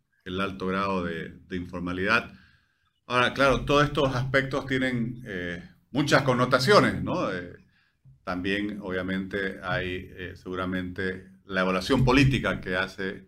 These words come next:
el gobierno sobre la posibilidad de realizar correctivos en cada uno de ellos.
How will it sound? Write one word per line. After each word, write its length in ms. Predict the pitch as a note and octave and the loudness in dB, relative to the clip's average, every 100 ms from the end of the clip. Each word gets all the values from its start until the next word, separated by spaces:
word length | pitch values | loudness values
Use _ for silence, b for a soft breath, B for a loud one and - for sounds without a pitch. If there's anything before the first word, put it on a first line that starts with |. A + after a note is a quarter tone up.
| - _ _ _ _ | -20 _ _ _ _
el 180 | G2+ F#2 | -12 -6
gobierno 600 | F2+ F#2 G2 G2 F#2+ G2 | -4 0 0 0 -2 -4
sobre 720 | G2 F#2+ F2+ F#2 F#2 F#2+ F#2+ F#2 | -6 -6 -4 -2 -2 -2 -6 -14
la 400 | F#2 F2 F2 - - - _ _ _ | -10 -8 -8 -12 -20 -20 _ _ _
posibilidad 800 | A#2 A2+ A2+ G2+ A2 A#2 A#2+ - - _ | -4 -2 -2 0 4 6 6 2 -14 _
de 220 | - F#2+ | -8 -6
realizar 460 | F#2+ F2+ F2+ A2+ G2 | -4 -4 -4 -6 -4
correctivos 600 | G2 F#2+ F#2 A#2 A2 G2+ | -6 -6 -6 -4 -4 -4
en 100 | F2+ | -2
cada 180 | G#2 G#2 | 0 0
uno 180 | A2+ | 2
de 80 | D#3+ | 4
ellos. 180 | A2+ G2 | 4 0